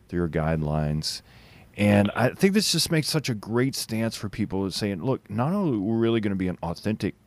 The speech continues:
Catholic organization, but we're gonna stand for the things that are m-, are the m-, utmost important in our culture and in human life,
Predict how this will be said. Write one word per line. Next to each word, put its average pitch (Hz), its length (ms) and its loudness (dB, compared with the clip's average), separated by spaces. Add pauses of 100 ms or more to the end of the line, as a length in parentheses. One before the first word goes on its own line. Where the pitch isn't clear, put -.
(120)
Catholic 90 420 -4
organization, 78 800 -4 (480)
but 110 100 2
we're 151 120 2
gonna 226 180 0
stand 107 480 0
for 98 120 -6
the 95 120 -2
things 98 300 -2
that 85 100 -4
are 82 60 -2
m-, 82 240 -2 (320)
are - 260 -6 (300)
the 101 80 2
m-, 98 220 0
utmost 101 520 2
important 80 680 -6
in 82 120 -8
our 78 120 -6
culture 101 640 0
and 82 140 -6
in 80 100 -4
human 80 280 -4
life, 85 440 0